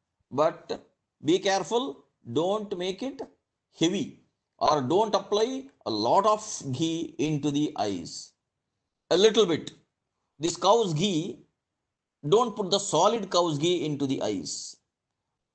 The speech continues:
Uh, slightly melt it, keep it on a gas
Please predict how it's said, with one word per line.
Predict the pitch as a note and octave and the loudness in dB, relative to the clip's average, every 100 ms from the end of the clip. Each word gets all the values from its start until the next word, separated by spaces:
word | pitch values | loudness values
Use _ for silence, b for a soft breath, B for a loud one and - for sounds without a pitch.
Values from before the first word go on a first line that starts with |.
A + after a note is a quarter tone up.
| _ - | _ -4
Uh, | B2 A#2+ A2+ A2 G2+ | 0 0 0 -2 -4
slightly | - F3+ G3+ G#3+ A3+ | -2 4 4 4 2
melt | E3+ G3 A3 | 2 0 0
it, | A3+ - | -6 -2
keep | F#3+ G3+ | -2 0
it | G3+ | 0
on | F#3 E3+ | 0 0
a | |
gas | C3 D3+ G3 - - - | 0 2 2 -2 -10 -14